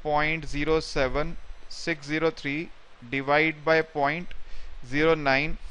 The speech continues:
फ़ाइव थ्री वन, ये आ रहा है पॉइंट सेवन नाइन सेवन।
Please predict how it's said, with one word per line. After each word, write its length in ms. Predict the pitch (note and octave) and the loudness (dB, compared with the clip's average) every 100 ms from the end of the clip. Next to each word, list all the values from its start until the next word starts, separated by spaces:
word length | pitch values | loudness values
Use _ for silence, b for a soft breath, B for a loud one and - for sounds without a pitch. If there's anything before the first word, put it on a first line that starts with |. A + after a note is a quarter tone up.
| - | -4
फ़ाइव 340 | D3 C#3+ D3+ D#3+ - | 2 4 4 0 -6
थ्री 260 | D3+ D#3+ | -4 -4
वन, 400 | C#3+ B2+ C#3+ F#3 F3 - - - - - - - - | 0 2 2 2 0 0 -6 -8 -10 -8 -6 -6 -2
ये 60 | C#3+ | 4
आ 80 | C#3 | 4
रहा 120 | D#3 | 4
है 60 | D#3 - | 2 -2
पॉइंट 400 | D3+ D3 F3+ - - | 0 2 0 -4 0
सेवन 320 | - D#3 D#3+ | 4 4 2
नाइन 380 | D3+ C#3+ D3+ D#3+ | 4 4 4 2
सेवन। 400 | - C#3+ C3 | 0 2 0